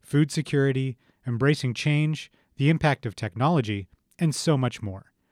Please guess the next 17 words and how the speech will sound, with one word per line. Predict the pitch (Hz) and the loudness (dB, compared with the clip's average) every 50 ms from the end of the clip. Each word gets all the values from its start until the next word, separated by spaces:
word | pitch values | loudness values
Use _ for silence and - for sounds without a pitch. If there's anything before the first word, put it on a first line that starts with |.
| _ _ _ _ _ _ _ | _ _ _ _ _ _ _
You | - 151 156 | 2 2 4
can | - 139 120 | 2 2 0
find | - - 143 147 160 123 | 0 0 2 2 2 2
it | 185 180 147 | 0 0 0
in | 131 123 | -2 -4
Apple | 123 135 127 - - 113 - | -2 -4 -4 -4 -4 -6 -8
Podcasts, | - - 143 156 147 - - 160 160 160 - - - - _ _ - | -6 -4 -2 -2 -2 -2 -4 -4 -4 -4 -6 -8 -12 -14 _ _ -16
Spotify, | - - - - 127 135 135 123 - - 123 120 120 117 | -14 -6 0 2 2 2 2 0 -2 -2 -2 -2 0 2
or | 123 139 147 | 4 4 4
Google | 143 143 165 165 165 143 | 6 4 4 4 4 2
Podcasts, | - 117 110 87 - - - - - - - - - _ - _ _ | 0 0 -4 -4 -6 -10 -16 -20 -18 -20 -20 -20 -20 _ -20 _ _
or | - 170 202 190 156 151 - _ _ _ _ _ _ - | 2 6 6 6 6 4 0 _ _ _ _ _ _ 4
go | 156 151 135 | 6 6 6
to | 127 | 6
tech | - - - 165 185 - - | 4 -2 -4 -4 -4 -2 0
life | 135 139 143 - - - | 0 2 2 0 -2 -4
today | - 110 117 120 139 170 180 175 | -2 0 0 0 0 -2 -4 -8